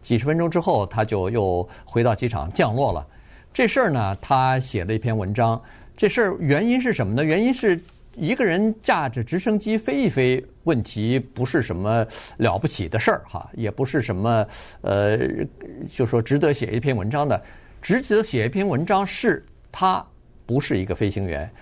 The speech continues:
他没有飞行执照，他只在这个机库里边学了十五分钟，然后就开始可以驾驶这个直升机了，说明这是一个趋势。也就是说，现在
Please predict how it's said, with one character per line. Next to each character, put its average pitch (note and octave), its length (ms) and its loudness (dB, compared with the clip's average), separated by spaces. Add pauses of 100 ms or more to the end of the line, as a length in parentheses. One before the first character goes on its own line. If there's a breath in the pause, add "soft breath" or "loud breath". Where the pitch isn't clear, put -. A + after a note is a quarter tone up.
(140 loud breath)
他 G#3+ 180 2
没 F#3+ 220 2
有 F#2 180 0
飞 F3+ 240 -2
行 F3+ 160 -4
执 G2+ 140 -6
照， D3 280 -2 (360 loud breath)
他 G#3+ 340 2 (100)
只 A#2 220 -4
在 C3 380 2 (320)
这 D3 160 2
个 G#2 240 -2
机 A#3 180 -2
库 A#3 180 0
里 G2 140 -2
边 A#2+ 340 -2
学 B2 280 0
了 D#3 120 2
十 - 200 -4
五 F3 120 0
分 B2+ 200 -2
钟， D#3 240 0 (340 loud breath)
然 E3 220 4
后 - 360 -4 (120)
就 E3+ 320 0
开 - 180 0
始 F#2+ 320 -6
可 C#3 140 -2
以 A2+ 100 -2
驾 E2+ 220 0
驶 - 260 -8
这 B2+ 100 -2
个 G#2 120 -2
直 A#2 160 -2
升 E3 180 -2
机 F#3+ 180 2
了， D#3 160 -2 (440 loud breath)
说 - 220 2
明 F#3+ 300 0 (120)
这 G#3+ 120 2
是 C#3+ 120 -2
一 D3 60 0
个 - 100 0
趋 - 240 -4
势。 - 320 -6
也 D#3 140 2
就 B3 120 0
是 G#3+ 60 -2
说， A3 180 2
现 A#3+ 220 0
在 G3+ 300 2